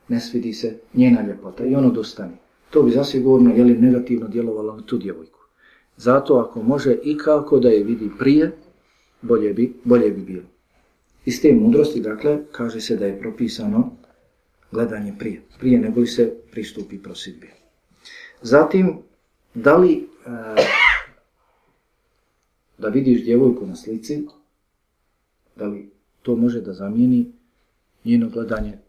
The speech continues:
što kaže, uživo, je li? Da vidiš, da vi-, da je vidiš na slici, da li to može da zamijeni njeno gledanje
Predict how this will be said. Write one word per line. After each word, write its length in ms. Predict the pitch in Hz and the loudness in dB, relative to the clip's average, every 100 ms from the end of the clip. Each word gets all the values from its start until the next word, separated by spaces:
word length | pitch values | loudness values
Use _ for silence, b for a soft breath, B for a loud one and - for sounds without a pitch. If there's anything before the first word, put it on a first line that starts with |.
| _ _ | _ _
što 140 | _ - | _ -20
kaže, 300 | - 110 107 | -14 -14 -12
uživo, 340 | 110 98 87 87 | -14 -16 -18 -14
je 100 | 101 | -14
li? 80 | 101 _ _ _ _ _ _ _ _ - | -14 _ _ _ _ _ _ _ _ -8
Da 100 | 117 | -2
vidiš, 480 | 120 135 120 - _ _ _ _ _ _ _ _ | 2 2 0 -4 _ _ _ _ _ _ _ _
da 120 | 117 | -8
vi-, 260 | 110 135 123 | -2 -2 -2
da 60 | 113 | -4
je 80 | 113 | 0
vidiš 300 | 139 123 120 | 2 2 0
na 100 | 107 | -4
slici, 340 | 151 151 120 | -2 -2 0
da 100 | 117 | 0
li 160 | 123 120 | 0 0
to 140 | 135 | 2
može 280 | 131 139 120 | 2 2 -2
da 140 | 104 | -4
zamijeni 480 | 95 104 127 143 139 | -6 0 2 2 2
njeno 300 | 120 120 120 | 4 6 4
gledanje 480 | 110 107 104 120 127 | 2 -2 2 4 4